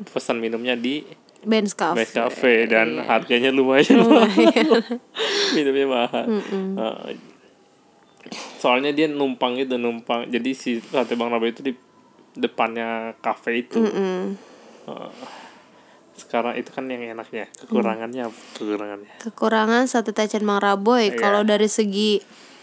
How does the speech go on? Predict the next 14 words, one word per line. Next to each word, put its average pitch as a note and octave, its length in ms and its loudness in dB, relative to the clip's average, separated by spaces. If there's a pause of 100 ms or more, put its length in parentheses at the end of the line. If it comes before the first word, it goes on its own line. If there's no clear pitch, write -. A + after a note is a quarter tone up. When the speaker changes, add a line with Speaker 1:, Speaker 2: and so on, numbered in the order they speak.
(420)
Speaker 2:
eh, A3 500 2 (260)
pemesa-, A3 560 0
pembeli, A3+ 880 2
eh, A3+ 240 4
apa - 420 -4
sih, F#4 220 2
order A#3+ 480 4
ya. F#3+ 380 -2 (140)
Speaker 1:
Hmm. A2+ 280 -4 (200)
Speaker 2:
Itu - 220 -6
antrenya A3+ 600 -2
lama A#3+ 260 0
banget. G3 560 -6
Speaker 1:
Iya. G#2+ 240 2